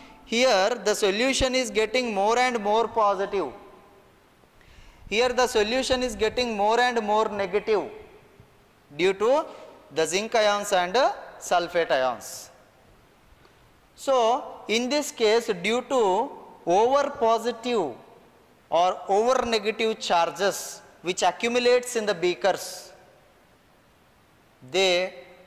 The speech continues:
oppose the current, they oppose the flow of charge. Whenever there is over voltage or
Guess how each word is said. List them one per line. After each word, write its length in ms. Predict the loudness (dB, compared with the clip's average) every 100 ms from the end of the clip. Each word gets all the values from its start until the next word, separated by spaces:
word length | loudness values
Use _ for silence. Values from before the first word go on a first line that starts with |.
| -4
oppose 540 | -2 0 2 2 0 0
the 420 | 2 4 2 0 -10 -16 -20 -20 -20 -20 -20 _
current, 340 | 0 2 0 -6 -14 -16 -20 -16 -2
they 120 | 0
oppose 420 | 0 0 0 -2
the 360 | 0 2 2 0 -8
flow 280 | -2 2 2
of 320 | 0 -8 -4
charge. 340 | 0 0 -2 -16 -18 -20 -20 -20 _ _ -6
Whenever 400 | -4 0 2 2
there 220 | 2 0
is 160 | 0 0
over 420 | 0 2 2 2
voltage 480 | 0 -2 0 -2 0
or 340 | 0 2 0